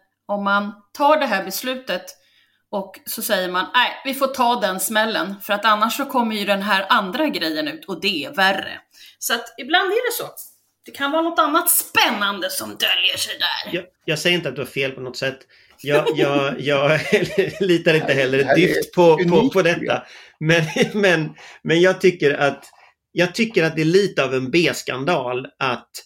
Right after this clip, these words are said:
Speaker 2: regeringen mörkar i någonting som är så oerhört väldokumenterat och spritt. För allting har ju också skett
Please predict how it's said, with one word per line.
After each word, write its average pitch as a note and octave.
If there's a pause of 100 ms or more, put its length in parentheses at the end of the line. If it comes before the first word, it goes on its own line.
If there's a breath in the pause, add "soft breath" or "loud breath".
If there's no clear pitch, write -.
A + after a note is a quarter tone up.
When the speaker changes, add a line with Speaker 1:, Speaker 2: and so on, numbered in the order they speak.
(260)
Speaker 2:
regeringen C3
mörkar C#3+
i D3
någonting B2
som B2
är A#2
så C3
oerhört D3
väldokumenterat A#2
och A#2
spritt. -
För C3+
allting E3
har D#3
ju D3
också C#3
skett B2+